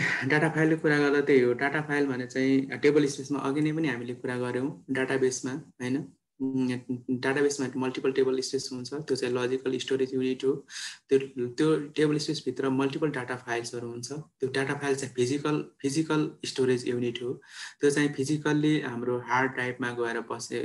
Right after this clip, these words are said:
रेकर्डहरू बसेको हुन्छ भन्ने टाइपको कुरा हो, होइन? यस, एउटा म-, एउटा डाटा फाइल्स, एउटा टेबल स्पेसमा मल्टिपल डाटा फाइल्सहरू हुन सक्छ भन्ने खालको कुरा हुन्छ। यसमा चाहिँ <clears throat> डाटा फाइल्सले चाहिँ के के कन्टेन गर्छ? एउटा सुरुमा यो चाहिँ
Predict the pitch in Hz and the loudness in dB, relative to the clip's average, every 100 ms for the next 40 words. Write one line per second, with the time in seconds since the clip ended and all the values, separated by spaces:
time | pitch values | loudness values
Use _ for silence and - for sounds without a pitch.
0 | - - 117 120 123 131 120 113 117 117 | -6 -10 -8 0 2 4 2 0 -2 -4
1 | 120 123 120 117 117 120 127 - - 113 | -6 -4 -4 -4 -6 -8 -10 -14 -12 -8
2 | 113 - - - - - - - - - | -6 -4 -6 -6 -8 -6 -6 -8 -12 -10
3 | - - - 135 147 143 139 151 160 156 | -10 -12 -4 0 2 0 0 0 2 2
4 | 139 139 160 156 151 135 131 123 120 - | 2 2 2 2 0 -2 -4 -4 -4 -4
5 | 151 151 160 160 143 143 135 135 131 135 | -4 0 -2 2 6 6 6 2 -2 0
6 | 131 139 156 156 131 117 123 117 120 117 | 0 0 2 0 -2 -6 -10 -4 -4 -2
7 | 117 113 117 113 113 - 120 - 127 135 | -6 -8 -8 -8 -10 -12 -16 -12 -10 -10
8 | - _ _ - 107 110 117 - 117 113 | -14 _ _ -8 -8 -6 -10 -8 -6 -4
9 | 113 139 151 - - - 143 143 151 147 | -4 -6 -8 -10 -12 -4 -2 0 0 0
10 | 147 151 147 - 208 269 139 135 143 131 | 0 0 4 6 10 10 8 6 4 4
11 | 131 135 127 127 135 135 135 180 196 135 | 4 2 0 4 4 4 0 0 2 4
12 | 131 135 127 123 120 131 120 143 147 143 | 4 4 4 -4 -6 -8 -4 0 0 2
13 | 165 165 160 147 139 143 | 2 4 4 4 4 0